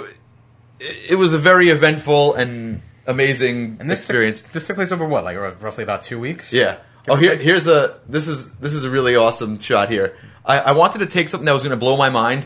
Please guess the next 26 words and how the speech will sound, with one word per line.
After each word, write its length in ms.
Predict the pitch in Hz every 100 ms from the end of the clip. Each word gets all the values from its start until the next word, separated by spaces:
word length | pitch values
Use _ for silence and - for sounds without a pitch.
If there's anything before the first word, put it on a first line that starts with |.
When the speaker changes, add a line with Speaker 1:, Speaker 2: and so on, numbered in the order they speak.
| -
Speaker 1:
like, 160 | - 117
something 240 | 151 139
I 80 | 127
never 180 | 120 123
thought 220 | 120 131
would 120 | 123
happen. 360 | 117 117 143 151 135
Speaker 2:
Interesting. 460 | 113 110 - 101
Speaker 1:
You 80 | 117
know 40 | 117
what 60 |
I 40 | 127
mean? 100 | 127
'Cause, 280 | 135 113 - - -
like, 260 | 120 - - -
ever 180 | 107 151
since 160 | 165 147
I 60 |
got 320 | 135 120 127 131
into 240 | 123 131
this 160 | 117 -
hobby, 400 | 110 113 135 143 - _
Philip 540 | - - 143 147 143
Isherwood 480 | 120 - 139 131 143
is 260 | 135 113 107
a, 380 | 101 98 101